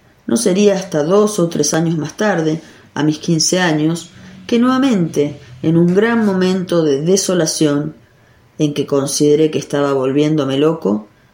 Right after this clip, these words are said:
le volvería a escuchar. Esta vez,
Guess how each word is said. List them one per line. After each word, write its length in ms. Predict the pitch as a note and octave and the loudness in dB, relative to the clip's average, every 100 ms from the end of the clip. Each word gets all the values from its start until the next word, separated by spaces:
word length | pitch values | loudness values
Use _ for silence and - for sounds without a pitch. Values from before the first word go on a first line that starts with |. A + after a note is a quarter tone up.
| _ _ - | _ _ 0
le 100 | C#3+ | 2
volvería 420 | C#3 C#3 D3 D3 | 4 2 2 2
a 20 | |
escuchar. 520 | D3 C3+ - A#2 - _ _ _ _ - _ _ _ _ _ _ _ _ _ | -2 -6 -6 -8 -10 _ _ _ _ -20 _ _ _ _ _ _ _ _ _
Esta 260 | D3 - C3+ | -8 -4 0
vez, 460 | D#3+ A#3 - - | 2 0 -2 -8